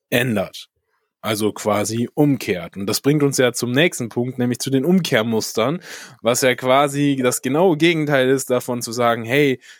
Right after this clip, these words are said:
äh, es sieht so aus, als ob sich dieser Trend fortsetzt. Nein, jetzt wird genau das Gegenteil passieren. Es dreht sich alles um hundertachtzig Grad und geht genau in die andere Richtung. Und da gibt's auch ein paar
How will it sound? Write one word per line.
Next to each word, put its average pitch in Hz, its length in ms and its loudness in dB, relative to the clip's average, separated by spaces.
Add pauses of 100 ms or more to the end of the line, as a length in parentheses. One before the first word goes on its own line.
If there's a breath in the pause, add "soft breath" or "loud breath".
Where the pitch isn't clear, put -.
(100)
äh, 117 260 2
es 110 160 0
sieht 165 200 0
so - 160 2
aus, 143 240 0
als 127 160 -4
ob 127 100 -6
sich - 220 -8
dieser 120 260 -6
Trend 104 240 -4
fortsetzt. 139 560 0
Nein, 113 520 -4
jetzt 110 240 -12
wird 110 120 -10
genau 113 220 0
das 117 160 -2
Gegenteil 156 340 2
passieren. 123 460 0
Es - 100 -6
dreht 156 260 0
sich - 140 -2
alles 131 220 0
um 127 80 -6
hundertachtzig 107 640 -4
Grad 110 340 2
und 131 120 -8
geht - 200 -4
genau 117 180 0
in 127 60 2
die 139 80 4
andere 147 240 2
Richtung. - 360 -6 (400 loud breath)
Und 107 100 -10
da 123 100 2
gibt's 175 240 0
auch 185 240 2
ein 135 180 -2
paar 156 460 0